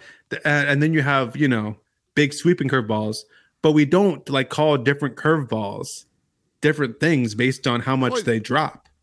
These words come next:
Speaker 2: you have the slurve and a curveball.
Speaker 1: All right,
Speaker 2: Um,
Speaker 1: whatever. I'm not, I don't wanna get all thing. I just think we're, mm, I think we're making stuff up here.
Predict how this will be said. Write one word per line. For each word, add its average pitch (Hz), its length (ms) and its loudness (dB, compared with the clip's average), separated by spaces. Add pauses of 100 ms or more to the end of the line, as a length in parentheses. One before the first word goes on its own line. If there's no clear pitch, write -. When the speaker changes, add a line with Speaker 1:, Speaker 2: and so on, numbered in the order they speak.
(260)
Speaker 2:
you 165 200 0
have 135 200 2
the 117 100 0
slurve 139 600 -4 (1040)
and 107 160 -8
a 104 40 -8
curveball. 117 960 -8 (1040)
Speaker 1:
All 107 160 -2
right, 104 180 -2
Speaker 2:
Um, - 60 -2
Speaker 1:
whatever. 123 280 2
I'm 185 120 0
not, 202 120 2
I 190 80 2
don't 202 140 2
wanna 175 180 4
get 151 180 2
all 135 220 2
thing. 131 240 0
I 131 160 0
just 175 340 0
think 143 200 0
we're, 120 680 0
mm, 202 680 -4
I 185 40 0
think 196 140 0
we're 175 100 2
making 160 280 2
stuff 143 200 -2
up 131 160 0
here. 107 340 -2